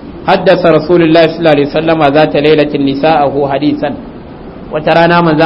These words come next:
Allah ya baiwa matan shi wani hadisi, wani labari da daddare, shine mahallin shahi.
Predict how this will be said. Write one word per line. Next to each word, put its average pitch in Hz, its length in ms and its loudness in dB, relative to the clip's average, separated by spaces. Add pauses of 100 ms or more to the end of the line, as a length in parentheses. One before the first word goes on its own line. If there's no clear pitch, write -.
(160)
Allah 165 160 4
ya 156 240 4
baiwa 160 480 4 (480)
matan 170 400 4
shi 165 140 -4
wani 156 180 2
hadisi, 147 500 0
wani 160 220 -2
labari 143 480 2
da 123 80 -2
daddare, 127 400 -2 (240)
shine 180 240 2
mahallin 143 320 0
shahi. 120 320 -4